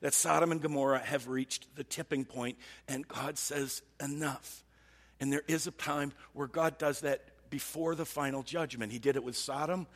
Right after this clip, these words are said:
and Gomorrah. Does he do it today? I don't know. Uh, you know, I mean, we gotta be really careful,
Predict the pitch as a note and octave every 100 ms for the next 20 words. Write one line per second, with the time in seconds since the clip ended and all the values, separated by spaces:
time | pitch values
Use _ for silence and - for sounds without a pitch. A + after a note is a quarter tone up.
0 | - - A#2+ B2 C#3+ A#2+ A#2+ C#3 D#3+ F3
1 | - - - - B2+ C3+ B2 F#3+ G3 D#3+
2 | C#3 E3 E3 E3+ - - - - _ _
3 | - - D3 B2 G#2 A2+ A#2 C3 C3 B2+
4 | B2+ A#2+ - - _ - - B2 - D3+
5 | D3 C#3 C3 C#3 C#3 D#3 D#3 A#2+ A#2 C3+
6 | C#3+ A#2 A2 - C3 A#2+ A#2 A#2